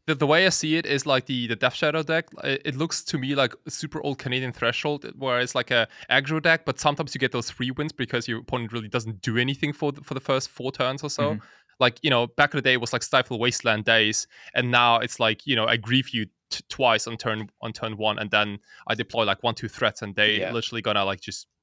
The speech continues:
Speaker 1: ride it, you know.
Speaker 2: I have to imagine,
Speaker 1: Um,
Speaker 2: even though you say something to do against those splashes, I think this is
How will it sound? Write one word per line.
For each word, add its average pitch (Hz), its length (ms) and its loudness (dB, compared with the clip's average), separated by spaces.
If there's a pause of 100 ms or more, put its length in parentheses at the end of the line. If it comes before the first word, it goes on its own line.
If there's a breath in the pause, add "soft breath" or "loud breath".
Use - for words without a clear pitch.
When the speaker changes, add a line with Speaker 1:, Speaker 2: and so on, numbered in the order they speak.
(340)
Speaker 1:
ride 104 200 2
it, - 80 -14 (160)
you 123 80 -6
know. 95 200 -4 (160)
Speaker 2:
I 123 60 0
have 170 180 8
to - 80 -6
imagine, 123 320 2
Speaker 1:
Um, - 120 -10 (140)
Speaker 2:
even 151 280 -2
though 147 60 2
you 135 140 0
say 123 400 0
something 113 300 -4
to - 120 -12
do 120 100 -4
against 113 240 -4
those 110 160 -6
splashes, 117 540 -4
I - 80 -4
think 131 140 -2
this 123 160 -4
is - 100 -12